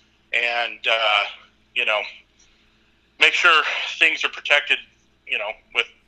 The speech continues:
containment and, and so get away from leaks. Um, you know, a lot of producers are not wanting even fresh water on the ground. So w-, we do everything we can.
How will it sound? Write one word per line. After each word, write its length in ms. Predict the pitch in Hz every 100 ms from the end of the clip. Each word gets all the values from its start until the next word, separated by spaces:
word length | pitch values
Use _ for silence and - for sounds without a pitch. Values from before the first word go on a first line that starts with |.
| _ _ _
containment 460 | - - 196 - - -
and, 440 | 131 117 113 123 117
and 80 | 113
so 120 | 123 - _ 139
get 120 | 143
away 180 | 131 131
from 180 | 127 117
leaks. 600 | 131 135 - - - - - - - -
Um, 560 | 131 120 113 110 104 104 - _ -
you 60 |
know, 140 | 113 104
a 60 |
lot 160 | 113 120
of 80 | 120
producers 500 | 123 127 131 123 -
are 120 | 120
not 180 | 117 123
wanting 240 | 117 117 117
even 240 | 117 110
fresh 280 | - 147 -
water 280 | 110 107 107
on 80 | 104
the 60 |
ground. 360 | - 95 92 95 - - - - -
So 380 | - 151 135 127 - -
w-, 260 | - 139 139
we 80 | 147
do 140 | 160
everything 400 | 147 143 143 139
we 80 | 127
can. 360 | - 135 135